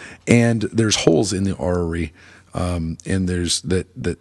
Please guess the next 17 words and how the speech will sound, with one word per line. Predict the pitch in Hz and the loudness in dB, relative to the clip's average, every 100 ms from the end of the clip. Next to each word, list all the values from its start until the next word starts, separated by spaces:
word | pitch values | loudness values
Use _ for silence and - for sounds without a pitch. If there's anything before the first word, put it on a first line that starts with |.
| - | -6
the | 95 | -4
light | 92 95 92 - | 0 0 -2 -6
from | - 90 | -4 -4
the | 82 | -2
sunlight, | - 95 92 87 92 | 0 0 -2 -4 -4
there's | - 87 | -4 -4
a, | 85 85 | -2 -4
there's | 87 85 | -6 -6
an | - | -4
opening | 87 - 85 | -6 -4 -6
in | 82 | -4
the | 82 | -4
ceiling, | - - 87 87 | -2 -2 -2 -4
in | 87 | -4
the | 87 | -4
domed | 87 82 80 | -4 -4 -4
ceiling, | - 87 85 80 | -2 -2 -4 -6